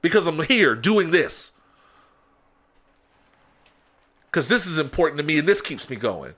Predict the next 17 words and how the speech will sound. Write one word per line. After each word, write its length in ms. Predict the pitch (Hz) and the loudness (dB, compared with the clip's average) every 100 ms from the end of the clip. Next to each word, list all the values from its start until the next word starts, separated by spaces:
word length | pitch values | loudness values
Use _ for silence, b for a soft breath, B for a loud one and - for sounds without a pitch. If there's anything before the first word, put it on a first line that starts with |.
| b b b b b b _ - | b b b b b b _ 0
And 140 | 156 | 2
if 100 | 139 - | 2 2
I 160 | 226 | 2
can 220 | 262 233 180 | 4 0 2
win, 340 | 180 170 160 - | 2 2 0 -2
I 120 | 170 208 | 0 2
know 240 | 208 190 | 2 2
you 240 | 156 190 | 2 0
can 240 | 208 170 131 | 0 -2 -2
win. 380 | 107 80 - - b b b b b b b _ _ _ _ _ _ _ _ | -6 -6 -10 -20 b b b b b b b _ _ _ _ _ _ _ _
You 180 | 143 233 | 2 4
don't 140 | 294 269 | 6 6
have 180 | 285 285 | 4 2
to 60 | |
listen 300 | 220 170 - | 0 0 0
to 80 | 131 | -4
me. 260 | 107 87 | -4 -8